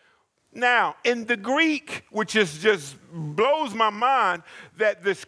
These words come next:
Christians were so, um, on fire with the Holy Spirit that the Greek word for, um, witness, which means to bear witness, to be a witness,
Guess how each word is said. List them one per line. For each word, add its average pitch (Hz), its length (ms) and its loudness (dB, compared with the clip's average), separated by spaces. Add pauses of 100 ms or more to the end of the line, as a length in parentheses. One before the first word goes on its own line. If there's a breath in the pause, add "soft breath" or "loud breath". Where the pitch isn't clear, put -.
Christians 220 760 -2
were 180 140 0
so, 294 880 -2 (440 loud breath)
um, 208 280 0 (100)
on 285 240 0
fire 240 680 0 (200 loud breath)
with 247 440 -2
the 262 120 0
Holy 240 480 -2
Spirit 262 680 0 (360 loud breath)
that 214 200 2
the 208 80 -4
Greek 277 480 -2
word 202 420 2 (180 soft breath)
for, 196 580 0 (380 loud breath)
um, 175 280 2 (120)
witness, 196 760 0
which 190 220 -6
means 196 220 -2
to 180 100 0
bear 190 240 2
witness, 202 440 -2
to 175 100 -4
be 170 160 -2
a 220 80 4
witness, 220 520 -4